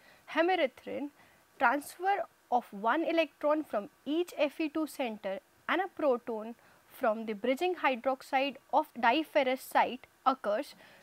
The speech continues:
to the oxygen binding of a single iron center, resulting in the formation of a oxo-bridging diferric site which has a terminal hydroperoxide. As a result of oxygen addition, the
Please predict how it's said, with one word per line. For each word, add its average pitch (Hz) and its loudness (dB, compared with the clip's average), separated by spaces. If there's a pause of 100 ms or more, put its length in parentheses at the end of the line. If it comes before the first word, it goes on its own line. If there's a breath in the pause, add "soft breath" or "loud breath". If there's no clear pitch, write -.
to 339 0
the 285 0
oxygen 320 -2
binding 262 -2
of 262 -4
a 214 -10
single 330 -2
iron 226 0
center, 208 -8 (400 soft breath)
resulting 339 4 (260)
in 220 -6
the 214 -8
formation 285 0
of - -6
a 202 -2 (100)
oxo-bridging 262 0 (140)
diferric 294 2
site 208 -4 (480 loud breath)
which 269 -2 (180)
has 285 4 (100)
a 220 -4 (100)
terminal 320 2 (140)
hydroperoxide. 240 0 (880 soft breath)
As 233 2
a 208 -2
result 339 6
of 262 2
oxygen 240 -4
addition, 220 -4 (420 soft breath)
the 247 -8